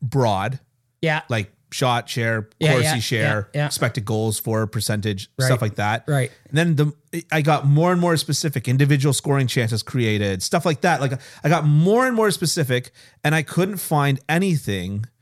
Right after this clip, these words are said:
Speaker 1: in publicly available data.
Speaker 2: Yeah.
Speaker 1: Now they have A I machine learning data that they,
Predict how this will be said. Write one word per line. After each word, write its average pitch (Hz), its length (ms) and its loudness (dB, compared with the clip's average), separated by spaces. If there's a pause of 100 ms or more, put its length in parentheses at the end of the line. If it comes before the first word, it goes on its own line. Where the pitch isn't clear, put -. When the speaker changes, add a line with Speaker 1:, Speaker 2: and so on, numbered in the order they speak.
(500)
Speaker 1:
in 131 240 0
publicly 180 580 2
available 135 460 2
data. 98 440 -6 (200)
Speaker 2:
Yeah. 123 260 -4 (800)
Speaker 1:
Now 131 220 2
they 147 200 0
have 131 300 0
A 127 160 0
I 113 180 0
machine 110 480 -4
learning 101 300 -2
data 98 300 -4
that 98 160 -8
they, 101 280 -4